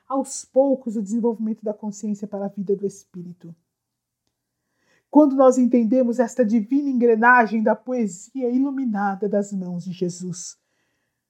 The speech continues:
dos arquitetos espirituais, dos engenheiros espirituais, dos geneticistas espirituais, dos biólogos espirituais, quando nós paramos para olhar do lado de fora,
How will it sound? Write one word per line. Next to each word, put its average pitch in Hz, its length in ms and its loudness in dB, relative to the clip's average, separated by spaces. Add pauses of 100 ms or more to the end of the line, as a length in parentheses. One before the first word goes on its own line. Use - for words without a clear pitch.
(120)
dos 202 160 -2
arquitetos 208 720 2
espirituais, 208 1000 2
dos 208 160 -4
engenheiros 214 640 0
espirituais, 202 1040 -2 (380)
dos 359 200 10
geneticistas 349 880 6
espirituais, 269 880 6
dos 262 160 -2
biólogos 262 640 8
espirituais, 180 1040 -8 (1000)
quando 254 200 6
nós 247 200 4
paramos 226 500 0
para 202 240 -6
olhar 196 400 -4 (220)
do 269 80 -6
lado 220 260 0
de 208 100 -6
fora, 196 560 -4